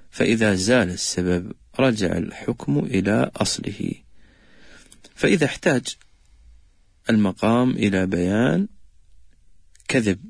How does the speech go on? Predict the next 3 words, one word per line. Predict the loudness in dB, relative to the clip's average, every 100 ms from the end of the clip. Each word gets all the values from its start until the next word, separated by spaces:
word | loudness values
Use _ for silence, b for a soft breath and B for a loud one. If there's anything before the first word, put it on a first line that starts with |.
| -20 _ -20 -12 -6
الكذاب | -4 -2 -2 0 2 2 0 -6 b b b b b
والتحذير | -4 -4 -4 -2 0 2 2
منه، | 2 0